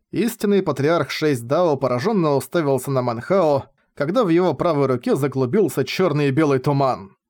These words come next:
«Ага, это...» невольно сорвалось с его губ.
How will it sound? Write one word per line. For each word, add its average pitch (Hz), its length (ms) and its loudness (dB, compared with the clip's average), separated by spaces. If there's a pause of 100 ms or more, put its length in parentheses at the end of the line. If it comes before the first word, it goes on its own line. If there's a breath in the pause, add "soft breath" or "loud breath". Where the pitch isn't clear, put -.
(400)
«Ага, 127 1040 0 (100)
это...» 135 880 0 (460)
невольно 131 580 0
сорвалось 151 480 0
с - 60 -4
его 143 260 2
губ. 131 300 -2